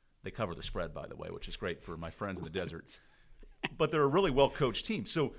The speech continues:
Speaker 1: if you look at Campbell and go, "Oh, they're only three and three." Well, it takes time. You, you play different opponents. You play the non-D ones. It, it does develop over the next couple of weeks.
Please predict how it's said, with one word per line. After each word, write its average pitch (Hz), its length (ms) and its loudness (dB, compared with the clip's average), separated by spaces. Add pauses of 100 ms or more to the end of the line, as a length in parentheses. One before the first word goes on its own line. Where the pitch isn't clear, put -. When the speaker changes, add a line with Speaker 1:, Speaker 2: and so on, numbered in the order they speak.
(200)
Speaker 1:
if - 80 -12
you 151 60 -4
look 208 160 -2
at 139 80 -10
Campbell 165 320 -2
and 110 80 -4
go, 123 100 -2
"Oh, 202 180 4
they're 143 120 6
only 139 160 4
three 123 320 0
and 92 100 -2
three." 101 220 0
Well, 143 220 -4 (200)
it 208 140 -6
takes - 260 -4
time. 110 280 0
You, 139 160 -4
you 117 100 -10
play 113 240 -2
different 123 280 -2
opponents. 113 600 -2 (300)
You - 80 -14
play 107 180 -2
the 113 80 0
non-D 107 420 2
ones. 98 600 -2 (260)
It, - 120 -12 (100)
it 113 140 -6
does 135 220 2
develop 101 580 0
over 92 200 -4
the 87 80 -6
next 87 220 -6
couple - 240 -12
of 78 60 -12
weeks. - 280 -14